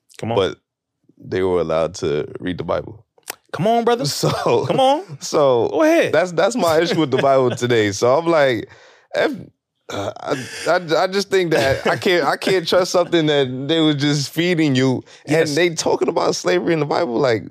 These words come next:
Speaker 2: why would God be
Speaker 1: Yeah.
Speaker 2: talking about slavery? Like,
Speaker 1: Yeah,
Speaker 2: like,
Speaker 1: well,
Speaker 2: I
Speaker 1: see,
Speaker 2: don't
Speaker 1: that's how you know that wasn't God right there.
Speaker 2: That's what I'm trying to say. <laughs> Like,
Speaker 1: Hey, he's like, "Hold up, who put, who put they, who stepped on that?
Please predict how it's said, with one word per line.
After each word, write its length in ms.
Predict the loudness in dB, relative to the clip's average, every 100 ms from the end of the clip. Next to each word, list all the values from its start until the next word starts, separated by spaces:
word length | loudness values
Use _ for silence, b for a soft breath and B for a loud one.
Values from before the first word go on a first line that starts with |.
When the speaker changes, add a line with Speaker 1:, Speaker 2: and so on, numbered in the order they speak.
| -14 -4
Speaker 2:
why 180 | -2
would 180 | 0 0
God 200 | 0 0 0
be 60 |
Speaker 1:
Yeah. 60 | -2
Speaker 2:
talking 200 | -4 -2
about 160 | -2 -2
slavery? 500 | -2 -4 -4 -8 -8
Like, 220 | -6 -6
Speaker 1:
Yeah, 120 | -4
Speaker 2:
like, 100 | -2
Speaker 1:
well, 100 | 0
Speaker 2:
I 20 | 0
Speaker 1:
see, 140 | 0
Speaker 2:
don't 320 | -2 -6 -4
Speaker 1:
that's 140 | -4 0
how 80 |
you 100 | -2
know 140 | 2 0
that 160 | 0 -2
wasn't 240 | -4 -2
God 240 | -2 -2 -2
right 160 | -4
there. 140 | -2 0
Speaker 2:
That's 160 | 0
what 100 | 2 0
I'm 80 |
trying 160 | 2 2
to 140 | 2
say. 240 | 2 2 2
<laughs> 20 |
Like, 100 | 0
Speaker 1:
Hey, 540 | 0 2 4 4 2 2
he's 160 | 0 2
like, 180 | 2
"Hold 140 | 4 4
up, 80 | 4
who 140 | 0
put, 200 | 0 -2
who 120 | -2 -2
put 220 | -2 -2
they, 140 | -2
who 140 | 0 -2
stepped 300 | 0 -2 2
on 180 | 2 2
that? 240 | 0 -2